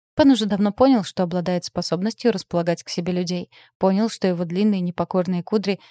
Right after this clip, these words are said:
и неспособность комфортно чувствовать себя в костюме делали его более доступным и открытым. Некоторые люди предпочитали надежность, которую в их глазах символизировал сильно поношенный костюм, а другие — нет. А еще Пен научился отлично скрывать свои истинные чувства.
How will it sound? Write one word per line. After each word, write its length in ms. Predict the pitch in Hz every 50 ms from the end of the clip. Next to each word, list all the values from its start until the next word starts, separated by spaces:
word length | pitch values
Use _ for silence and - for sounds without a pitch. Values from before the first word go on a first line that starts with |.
| _ _
и 100 | - 220
неспособность 720 | 208 185 - - - 185 - 190 180 175 175 175 - -
комфортно 580 | - 190 185 - - - 165 160 - - 190 196
чувствовать 560 | - - 175 170 - - - 180 165 170 160
себя 260 | - - - 175 175
в 80 | 160 -
костюме 440 | - 170 - - - 175 214 240 - _ - - _ _ -
делали 400 | 214 208 196 208 220 247 254 269
его 260 | 269 240 220 175 180
более 320 | 160 165 185 180 175 170 165
доступным 580 | 160 165 - - - 185 - - 208 185 180
и 40 | 170
открытым. 520 | 165 - - - 175 175 - 165 170 - _ _ _ _ _ _
Некоторые 460 | - 196 190 180 - 170 - 180 180 175
люди 260 | 180 180 208 196 214
предпочитали 720 | - - 160 156 _ - 170 - - - 180 170 175 170
надежность, 580 | 175 170 165 175 190 208 202 208 180 165 -
которую 420 | - - 175 - 180 175 170 175 170
в 60 | -
их 140 | 185 180 156
глазах 420 | 180 175 175 165 185 196 - - _ - - _ -
символизировал 760 | - - 208 190 185 196 185 180 175 240 247 233 220 202 180
сильно 380 | - - - 196 196 208 226
поношенный 540 | - - 214 185 180 175 - - 180 170 170
костюм, 460 | - 208 - - - 190 165 165 160 _ _ _ _ _ -
а 100 | 214 208
другие — 380 | 185 196 202 185 214 240 277
нет. 280 | 277 233 156 135 - - _ _ _ _ _
А 120 | - 196 196
еще 240 | 175 - - 185 185
Пен 240 | - 190 180 175
научился 480 | 175 175 175 - - 175 175 - - 175
отлично 400 | 170 - 254 277 - - 208 170
скрывать 400 | - - - 175 165 180 202 -
свои 300 | - - 185 175 175 175
истинные 340 | 165 - - 185 175 175 170
чувства. 480 | - - 170 165 - - 170 165 -